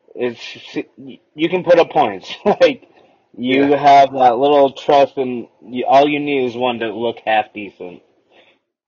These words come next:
Speaker 1: But yeah, Deshaun just doesn't look like himself, though. Like, this
Speaker 2: No.
Speaker 1: defense is what making this team two and one.
Speaker 2: Yeah, for sure. The,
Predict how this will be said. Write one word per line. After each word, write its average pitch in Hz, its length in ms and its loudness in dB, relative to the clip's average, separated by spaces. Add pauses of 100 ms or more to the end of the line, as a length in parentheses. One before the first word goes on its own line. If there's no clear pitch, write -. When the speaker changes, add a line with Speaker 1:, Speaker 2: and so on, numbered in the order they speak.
(920)
Speaker 1:
But 110 340 0
yeah, 110 400 2
Deshaun 160 500 -2
just 170 220 -8
doesn't 131 320 0
look 113 180 -6
like 107 180 -2
himself, 90 500 -10
though. 90 340 -10 (480)
Like, 107 160 -8
this 170 200 2
Speaker 2:
No. 110 40 -18
Speaker 1:
defense 127 500 -6
is 110 360 -8
what 110 360 -2 (1400)
making 120 380 -2
this 110 220 -6
team 101 240 -10
two 107 200 -10
and 95 120 -14
one. 90 280 -10 (1600)
Speaker 2:
Yeah, 107 180 -2
for - 160 -14
sure. 104 300 -2
The, 120 340 -4